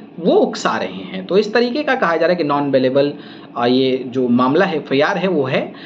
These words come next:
हालांकि बबीता मिश्रा ने भी कई सारे आरोप लगाए हैं कि पवन सिंह की टीम के द्वारा धमकी दिया गया है, सर पे कट्टा भिड़ाया गया और कहा कि इस मामले को आप छोड़ दीजिए। खैर, जो भी है, इस मामले में क्या होगा, इसमें तो हम बने रहेंगे, जैसे अपडेट आता रहेगा मैं आपको बताऊंगा।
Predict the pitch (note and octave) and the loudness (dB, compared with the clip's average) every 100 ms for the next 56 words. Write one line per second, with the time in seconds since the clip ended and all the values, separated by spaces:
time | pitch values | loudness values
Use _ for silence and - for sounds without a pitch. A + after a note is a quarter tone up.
0 | - - G3+ B3 D4 B3 G3+ G3 F#3+ F3+ | -10 -2 -2 0 -2 2 2 2 2 2
1 | G3+ G3 F#3+ F#3 D3+ D3 C#3 B2+ A#2+ A#2+ | 2 2 2 2 0 2 2 2 0 0
2 | A#2+ C3 D3+ D#3+ C#3 B2 A#2+ A#2 A#2+ A#2 | 2 2 0 -4 -6 -2 -2 -2 -2 -4
3 | B2 A#2 A#2+ A#2 A#2 A2+ C#3+ C#3+ G#3 G3+ | -2 -2 0 2 0 -2 -6 -2 2 2
4 | F#3 F3 E3+ D#3+ F3 - - - - - | 2 2 0 0 -4 -4 -16 -14 -4 0
5 | G3+ G3 F#3 F#3 F#3 A#3+ F#3 E3 C#3+ C#3 | 2 0 0 -2 -2 -4 0 0 2 2
6 | C3+ C3+ D3 D3 C3+ C#3 D3+ D3+ C3 C3 | 2 2 0 -6 -4 -2 -2 -2 -6 -2
7 | B2 C3 C3 B2 A2+ - - A2 G#2+ G2 | -2 0 0 -2 -4 -8 -8 -8 -8 -6
8 | C3 G3 - - - A3+ A3 C4 D#4 F#4 | -4 -4 -6 -18 -2 0 2 2 2 2
9 | - F3 E3 F3+ F3+ F3+ F3 F3 F#3 F#3 | 2 0 2 0 2 2 2 2 0 0
10 | F3 D3+ C#3 C3+ C#3+ A#2+ A#2+ B2 E3 D#3+ | -4 -10 -6 -4 -4 -4 -2 2 2 2
11 | E3 F3+ C3+ A#2 B2+ - A#2+ A#2 A2+ B2 | 0 0 0 0 -4 -2 -2 -2 -2 0
12 | A#2+ A#2+ A2+ A2 G#2+ G2+ C#3 F#3+ C3+ A#2 | 0 0 0 -2 -6 -4 0 2 0 -2